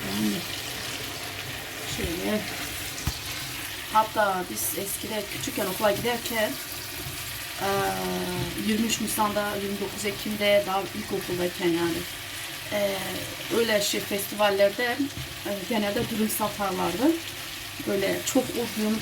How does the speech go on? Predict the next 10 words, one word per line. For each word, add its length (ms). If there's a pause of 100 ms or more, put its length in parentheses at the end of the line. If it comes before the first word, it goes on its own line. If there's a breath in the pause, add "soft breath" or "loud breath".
tadı 160
hala 400 (280)
damağımda 460
yani. 300 (160)
Hiç 180
ne 120
yesem 380
dürüm 320 (160)
aynısı 380
olmuyor. 420